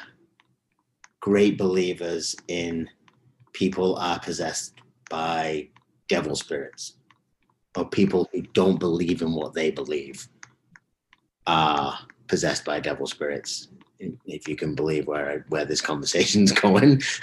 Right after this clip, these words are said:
<laughs> right? And, and so this was the first ten years of my life, by the way. And so, um, other things is, like, uh, they deal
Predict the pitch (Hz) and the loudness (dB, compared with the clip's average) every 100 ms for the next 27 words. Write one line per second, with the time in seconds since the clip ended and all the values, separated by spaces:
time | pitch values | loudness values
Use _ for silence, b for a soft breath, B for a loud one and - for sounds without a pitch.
0 | B 180 151 160 - - - - 104 101 | B 8 10 6 4 -2 -8 2 4 6
1 | 120 B B B B 95 95 98 98 123 | 4 B B B B 2 6 8 8 6
2 | 110 110 107 120 101 98 95 90 80 92 | 6 8 8 8 6 4 4 2 2 4
3 | 85 82 78 76 73 98 101 - 78 76 | 4 2 0 -4 -2 0 0 0 -2 -2
4 | 73 71 69 - 82 80 - 85 82 78 | -4 -6 -8 -6 -4 0 0 0 0 0
5 | 76 - _ _ 80 80 80 80 80 80 | -2 -6 _ _ -4 0 2 2 2 0
6 | 80 - - B B B B - 110 104 | -2 -8 -12 B B B B 2 6 6
7 | 110 101 95 98 92 90 87 - - 85 | 6 6 8 6 6 2 0 -4 -4 0
8 | 87 85 92 98 95 92 92 | 0 0 6 8 8 6 4